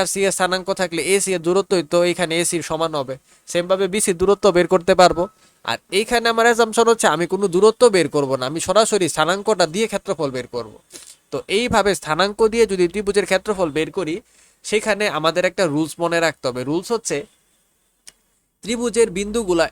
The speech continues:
এমনভাবে ধরতে হবে সিকোয়েন্সিয়ালি যাতে তারা অ্যান্টি ক্লকওয়াইজ হয়। তো দেখো, আমি যদি এ থেকে ঘুরে বিতে আসি, বি থেকে ঘুরে যদি সিতে যাই এবং সি থেকে ঘুরে যদি এতে আসি, তাহলে দেখো আমার এরকম একটা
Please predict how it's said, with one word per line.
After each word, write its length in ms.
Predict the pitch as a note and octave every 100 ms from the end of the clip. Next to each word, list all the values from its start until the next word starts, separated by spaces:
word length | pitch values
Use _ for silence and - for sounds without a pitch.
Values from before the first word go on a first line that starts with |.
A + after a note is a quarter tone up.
| D#3
এমনভাবে 460 | F#3+ A#3+ G#3+ G3+ G3+ D#3+
ধরতে 240 | D#3 - F#3+
হবে 200 | G3 D#3+ -
সিকোয়েন্সিয়ালি 680 | F#3 G3+ E3 C#3+ F3 E3 C#3+ C#3
যাতে 200 | C3+ D#3
তারা 160 | D3+ D#3 D3+
অ্যান্টি 260 | F#3 G3+ G#3+
ক্লকওয়াইজ 380 | E3+ C3 C3+ C3+
হয়। 100 | B2 B2
তো 40 | C#3+
দেখো, 180 | F#3 F3+ C3
আমি 120 | D#3+ F3
যদি 140 | F3+ - G3
এ 20 | G#3+
থেকে 180 | G3 F3+ E3+
ঘুরে 180 | D3 F3 D#3+
বিতে 220 | F3 G3 F#3
আসি, 200 | - E3 B3+ _ _ _ _ _ -
বি 140 | D#3 A3 A3
থেকে 200 | F3+ F#3 D#3
ঘুরে 180 | E3 F3+ F#3
যদি 160 | F#3 -
সিতে 260 | G3+ G3+ G#3+ D3+
যাই 120 | D#3+ D#3+
এবং 120 | D3+ D#3
সি 100 | - G#3 G#3
থেকে 160 | F3 E3+
ঘুরে 180 | D3 E3 E3
যদি 140 | F3 - F#3+
এতে 160 | G3+ G#3
আসি, 120 | D#3 D3
তাহলে 160 | D#3 E3+
দেখো 140 | F3 E3+
আমার 140 | D#3+ D#3
এরকম 240 | F#3+ G3+ G#3 G#3
একটা 140 | E3+